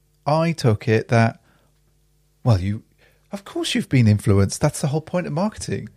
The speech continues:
That is the whole point of marketing. That's the whole point of brand marketing, whether you realise it or not. Otherwise, we'd all be wearing the same clothes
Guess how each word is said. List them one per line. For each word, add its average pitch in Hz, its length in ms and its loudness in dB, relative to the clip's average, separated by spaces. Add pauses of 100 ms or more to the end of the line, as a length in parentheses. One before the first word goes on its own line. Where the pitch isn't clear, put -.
(460)
That 151 120 2
is - 100 -2
the 160 80 4
whole 185 300 4
point 175 340 4
of 127 100 -4
marketing. 139 420 2
That's 135 180 -2
the - 80 -16
whole 175 180 2
point 165 180 0
of - 100 -6
brand 143 280 4
marketing, 131 420 2
whether 117 160 2
you 127 120 0
realise 139 440 4
it 139 100 -2
or 131 100 -4
not. 135 240 0
Otherwise, 147 360 4
we'd 123 140 -2
all 143 80 0
be 143 100 -2
wearing 123 240 2
the 104 60 0
same 139 480 -4
clothes 113 480 0